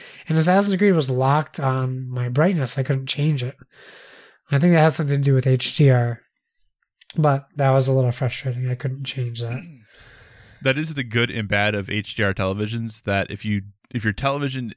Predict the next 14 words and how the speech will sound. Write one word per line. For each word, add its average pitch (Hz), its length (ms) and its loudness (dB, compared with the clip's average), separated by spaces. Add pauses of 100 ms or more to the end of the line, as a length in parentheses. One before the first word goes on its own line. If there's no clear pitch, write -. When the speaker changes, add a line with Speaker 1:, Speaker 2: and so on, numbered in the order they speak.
Speaker 2:
isn't 117 360 -2 (100)
really 107 320 -2
great 104 220 0
at 98 120 -2
H 104 240 -6
D 98 140 -4
R, 101 380 -2 (200)
or 170 240 4
if 151 160 -4
even 165 220 -8
if 156 100 0
it's 113 140 -2
good 117 180 -2
at 101 220 -2